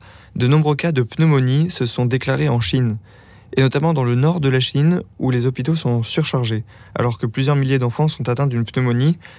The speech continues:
distincte du covid dix-neuf, d'origine mystérieuse. Les cas se multiplient avec de nombreux signalements touchant les enfants. Selon l'O M S,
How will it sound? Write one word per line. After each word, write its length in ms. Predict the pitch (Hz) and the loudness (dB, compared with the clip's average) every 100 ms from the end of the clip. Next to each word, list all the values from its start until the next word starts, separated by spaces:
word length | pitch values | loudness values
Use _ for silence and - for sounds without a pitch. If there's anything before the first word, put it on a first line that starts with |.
| - - | -12 -6
distincte 360 | 113 143 143 | -2 0 0
du 240 | 117 110 101 | 0 -4 -2
covid 180 | 120 | -4
dix-neuf, 500 | 120 110 110 143 - - - - - | -2 -2 0 0 -2 -14 -20 -10 -2
d'origine 360 | 123 123 143 | 0 2 2
mystérieuse. 580 | 139 - 123 117 110 - _ - - - - - - - - - | 0 -2 -2 -2 -4 -10 _ -20 -20 -20 -20 -20 -20 -20 -20 -6
Les 200 | 123 123 | -2 0
cas 140 | 147 | 0
se 100 | 139 | -2
multiplient 480 | 123 123 117 117 147 | -2 -2 -4 -2 0
avec 160 | 127 117 | 0 0
de 100 | 117 | 0
nombreux 260 | 123 120 | 0 0
signalements 580 | 120 123 123 127 147 160 - | -2 -2 0 2 0 -2 -8
touchant 300 | - 123 131 | -6 -2 0
les 160 | 123 117 | 0 -2
enfants. 280 | 113 110 110 - - - - - - - | -4 -6 -10 -16 -20 -20 -20 -20 -20 -10
Selon 300 | - 120 120 | -2 0 2
l'O 120 | 120 | 2
M 140 | 117 | 2
S, 320 | 135 160 - | 2 0 -4